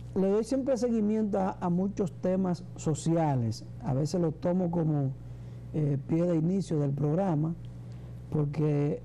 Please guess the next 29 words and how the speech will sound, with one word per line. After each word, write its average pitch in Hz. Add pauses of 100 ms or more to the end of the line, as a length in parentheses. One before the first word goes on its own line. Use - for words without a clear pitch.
además 147
de 190
que 190
abordamos 180
varios 180
temas, 151 (1000)
temas 190
sociales 185
que 170
le 156
duelen 208
a 202
la 185
comunidad, 160
es 180
una 165
responsabilidad 156 (640)
de 139
este 147
programa 135
siempre 139 (560)
darle 139
seguimiento. 120 (880)
Yo 165
hablaba 220
la 233
semana 196
antes 202
pasada 160